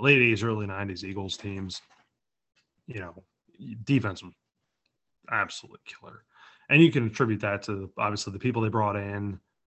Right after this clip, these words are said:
um, the people they drafted, um, Buddy Ryan, obviously one of the most defensive-minded, you know, wizards of the game. <sighs>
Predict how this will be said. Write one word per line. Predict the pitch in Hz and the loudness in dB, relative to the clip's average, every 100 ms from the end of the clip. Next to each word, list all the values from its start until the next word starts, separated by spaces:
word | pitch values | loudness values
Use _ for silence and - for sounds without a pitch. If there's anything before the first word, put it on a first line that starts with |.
| - | -8
um, | 104 98 95 95 | -4 -2 -4 -8
the | 92 | -4
people | 120 113 | -2 0
they | 107 | 0
drafted, | 110 101 101 - 104 98 - _ _ _ _ _ - | 0 -2 -4 -4 -6 -6 -12 _ _ _ _ _ -8
um, | 98 95 92 95 92 92 85 _ _ _ _ _ _ _ _ _ - | -6 -4 -6 -8 -10 -12 -14 _ _ _ _ _ _ _ _ _ -8
Buddy | 92 | -8
Ryan, | 85 98 110 110 104 101 92 _ _ _ _ _ _ _ - | -4 0 4 4 2 -4 -8 _ _ _ _ _ _ _ -8
obviously | 101 92 - 101 92 - | -6 -6 -6 -6 -8 -8
one | 107 | -8
of | 95 | -6
the | 98 | -8
most | 92 - | -10 -8
defensive-minded, | 110 110 98 - 104 98 95 90 - _ _ - - | -6 -6 -8 -6 -6 -6 -8 -12 -18 _ _ -20 -16
you | 95 | -12
know, | 87 | -2
wizards | 117 110 98 | 0 0 -2
of | 104 | -2
the | 107 | -2
game. | 101 92 85 78 _ _ _ _ _ _ _ _ _ _ _ | -4 -6 -14 -18 _ _ _ _ _ _ _ _ _ _ _
<sighs> | _ | _